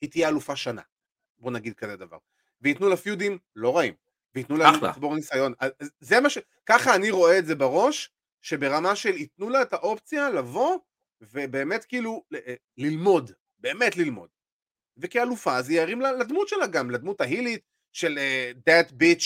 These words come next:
Speaker 1: Show וכל הדברים האלה, ועם הסמארק מרק, ועם זה שהיא תופסת מה-, מעצמה, ובצדק, ועם הלוק, ועם הגודל, והעוצמה, וכל הד-, תשמע, היא, היא total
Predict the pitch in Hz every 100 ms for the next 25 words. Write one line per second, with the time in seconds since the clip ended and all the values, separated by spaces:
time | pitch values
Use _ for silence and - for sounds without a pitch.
0 | - 196 196 151 143 175 165 139 151 214
1 | 214 214 208 220 214 - _ _ 113 139
2 | 143 135 127 123 - 170 165 - 185 208
3 | 196 180 151 143 131 165 160 139 127 170
4 | 185 185 202 196 185 175 160 160 170 123
5 | 107 104 208 226 208 - _ _ _ -
6 | 151 139 131 208 254 170 147 131 127 208
7 | 247 190 139 117 113 - 311 269 156 -
8 | 233 190 - _ _ - 233 185 - 135
9 | 127 - 202 180